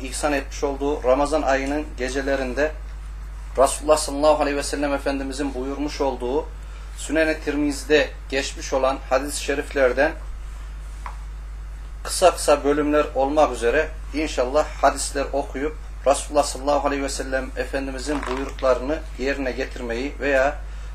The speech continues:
onun buyurmuş olduğu emirleri öğrenmeyi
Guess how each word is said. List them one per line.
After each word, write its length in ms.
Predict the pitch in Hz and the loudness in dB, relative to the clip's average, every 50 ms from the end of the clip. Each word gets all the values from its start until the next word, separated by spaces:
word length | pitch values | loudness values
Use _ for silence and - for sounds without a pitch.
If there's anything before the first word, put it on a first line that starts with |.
| - - | -4 0
onun 320 | 120 139 156 156 147 127 | 0 2 2 2 0 0
buyurmuş 420 | 127 135 139 143 143 156 151 - 143 | -2 -2 -2 -2 -2 -2 -4 -2 -2
olduğu 520 | 135 127 123 123 127 131 147 156 156 - - - - - - - - - - | -2 -2 -2 -2 -2 0 0 0 0 -2 -6 -10 -10 -10 -10 -10 -10 -6 -2
emirleri 560 | 127 143 151 151 143 127 131 127 123 139 143 - 135 | -2 0 0 0 0 0 4 4 4 4 2 -2 0
öğrenmeyi 680 | 139 139 143 139 139 131 131 127 127 131 147 160 156 | 0 2 2 2 0 -2 -2 -2 -2 0 0 -2 -2